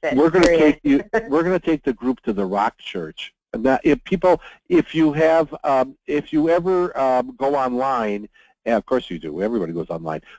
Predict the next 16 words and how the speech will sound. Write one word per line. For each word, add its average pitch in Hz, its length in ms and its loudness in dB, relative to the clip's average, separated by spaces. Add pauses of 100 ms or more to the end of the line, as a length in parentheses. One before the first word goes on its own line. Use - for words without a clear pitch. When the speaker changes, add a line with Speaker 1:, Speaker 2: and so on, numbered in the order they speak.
(100)
Speaker 2:
go 190 160 4
online 135 440 4
and 98 160 -4
click - 320 -2
on 117 160 -2
the 98 120 -2
Rock 104 400 -4 (200)
Church. - 540 -4 (300)
This 160 200 2 (180)
church 151 360 -2
will 107 280 -2
just 110 360 -4
blow 123 280 2
your 113 320 0
mind, 101 460 -2 (240)
right? 104 240 0